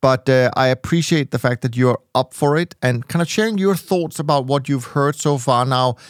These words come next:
for those who may not have listened to this, uh, series, we are trying to get all of the guests to talk about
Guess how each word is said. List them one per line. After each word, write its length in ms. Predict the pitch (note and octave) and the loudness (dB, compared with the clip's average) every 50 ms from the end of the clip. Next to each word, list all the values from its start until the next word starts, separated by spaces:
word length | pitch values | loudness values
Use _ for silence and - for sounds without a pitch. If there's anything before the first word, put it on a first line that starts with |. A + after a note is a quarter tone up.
| - - _ | -20 -20 _
for 100 | _ - | _ -2
those 240 | C#3 C3+ D#3 E3+ D#3 | 0 2 2 2 2
who 140 | D#3+ D3+ C#3+ | 0 0 0
may 180 | B2 B2+ C#3+ D3 | 0 0 0 0
not 160 | D3 C#3 B2+ | 0 2 2
have 140 | C3 A#2 A2+ | 0 0 0
listened 400 | B2+ C#3+ F#3 F#3 - F3+ D3+ - | 0 0 0 0 -2 -4 -2 -2
to 80 | D3 | 0
this, 400 | A#2 B2 B2 A#2+ - - - - | 0 0 0 -2 -4 -6 -8 -6
uh, 200 | - A#2+ B2 A#2+ | -2 -2 0 0
series, 540 | A2+ - - D3 C#3 C3+ C3+ C3+ C3+ A#2+ - - - - - - _ _ _ - | -2 -2 -2 -2 0 2 2 2 0 -2 -4 -10 -18 -20 -20 -20 _ _ _ -4
we 160 | D#3 C#3+ D#3 | 0 2 2
are 160 | F3 G#3 G#3+ | 2 0 -2
trying 560 | G#3 - - F3 D3+ D#3 D#3 D#3+ D#3+ E3 E3 | -4 -4 -4 -2 -2 0 0 0 0 0 -2
to 260 | D#3 - - D#3+ C#3 A#2 - - | -4 -4 -4 -4 -4 -4 -4 -2
get 320 | D3 C#3+ C3+ A#2+ - - - _ - | -2 0 0 -2 -6 -14 -18 _ -2
all 260 | - D3 F3+ A3 B3 | 0 0 2 2 2
of 120 | B3+ A#3+ F#3 | 0 0 0
the 100 | D#3 B2+ | 0 0
guests 400 | - - A#2 A2+ A#2 - - - | 0 -2 -2 -2 -2 -4 -8 -10
to 160 | - - C#3 | -8 -8 -8
talk 480 | A#2 - - - E3 E3 E3+ E3 - E3+ | -8 -8 -6 -4 -2 0 0 -2 -2 -4
about 460 | D#3+ D#3 C#3+ C3 C3 C3 B2+ B2 | -2 0 0 2 2 0 -2 -4